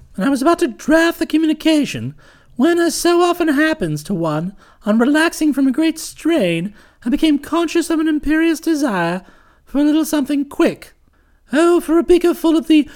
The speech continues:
warm South, as Jeeves would have said.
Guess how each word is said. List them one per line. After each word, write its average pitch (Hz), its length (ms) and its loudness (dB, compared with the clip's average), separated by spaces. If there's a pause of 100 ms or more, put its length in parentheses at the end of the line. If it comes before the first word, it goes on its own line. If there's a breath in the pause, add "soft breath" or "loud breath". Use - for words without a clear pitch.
(220 loud breath)
warm 330 440 2
South, 226 600 -2
as 160 140 -6
Jeeves 233 320 -2
would 202 100 -4
have 151 80 -6
said. 110 380 -6